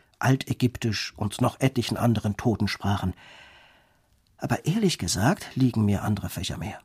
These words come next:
Der Centurio musterte mich von oben bis unten und schnupperte,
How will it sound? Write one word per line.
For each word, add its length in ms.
Der 140
Centurio 840
musterte 560
mich 220
von 220
oben 340
bis 200
unten 480
und 180
schnupperte, 680